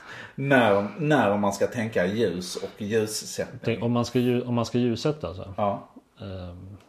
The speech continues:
Speaker 2: i, alltså vad, man kan ju alltid utgå från vad, vad finns de naturliga ljuskällorna? Var kommer,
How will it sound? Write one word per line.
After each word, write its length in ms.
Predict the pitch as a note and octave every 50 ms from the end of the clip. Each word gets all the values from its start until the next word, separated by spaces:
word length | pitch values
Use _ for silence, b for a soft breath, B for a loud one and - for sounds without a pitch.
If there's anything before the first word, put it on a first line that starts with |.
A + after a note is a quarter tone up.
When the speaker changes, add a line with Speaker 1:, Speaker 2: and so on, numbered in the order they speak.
| _ _ _ _ _ _ _ _ _ _ _ _ _ _ _ _ B B B B B B B B B B B B B B B B B B B B B B - -
Speaker 2:
i, 260 | - B2 B2 C#3 -
alltså 220 | D3+ C3+ - D3+ C#3
vad, 480 | B2+ B2+ D3 D3+ D3+ - - B2 B2 C#3 F#3 -
man 260 | C3 B2+ C3+ C3+ C3
kan 140 | - C#3+ C#3+
ju 60 | C#3
alltid 360 | D3 C#3+ A2+ - - - D#3
utgå 300 | D3 C3+ - - A#2+ G#2+
från 240 | - A#2 G#2 G#2+ G#2+
vad, 320 | B2 B2+ C3 C3+ C3+ A#2+
vad 260 | A#2 A#2+ B2 B2 A#2+
finns 280 | - - B2+ A#2 A2 -
de 120 | - A2+
naturliga 520 | G#2+ G#2+ G#2+ - - C#3 C3 B2+ G#2+ G2 F#2
ljuskällorna? 600 | F#2 F2+ F2 F2+ - - F#2 F2 F2+ F2 F2+ G2
Var 200 | G#2+ A#2+ B2 A#2+
kommer, 600 | A2+ A#2 - - A#2+ A#2+ A#2+ A#2 G#2 G2 F2+ F2+